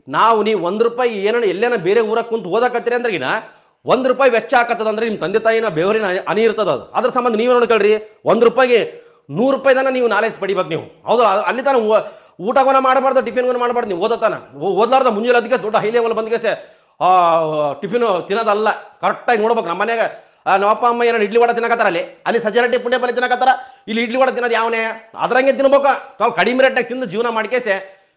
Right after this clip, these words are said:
ಸೆಲೆಕ್ಷನ್ ಆಗ್ಬೇಕು ನೀವು. ಅಲ್ಲಿ, ಆ, ಅಲ್ಲಿ ಕಷ್ಟಪಡ್ತಿರ್ತಾರ, ಇಲ್ಲಿ ಹೈ ಲೆವೆಲ್,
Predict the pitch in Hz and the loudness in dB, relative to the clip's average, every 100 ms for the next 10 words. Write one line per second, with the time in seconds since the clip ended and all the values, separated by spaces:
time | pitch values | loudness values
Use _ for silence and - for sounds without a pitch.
0 | _ 170 226 226 208 196 156 151 104 - | _ -4 -2 0 0 0 -2 -8 -12 -6
1 | 127 226 175 156 165 - - - - 170 | -4 0 0 2 2 0 -10 -18 -6 -4
2 | 240 233 180 - 262 254 226 185 196 220 | -2 -2 -4 0 0 0 -4 -2 0 0
3 | 196 160 202 240 247 240 214 165 - | -4 -2 2 2 2 2 2 0 -6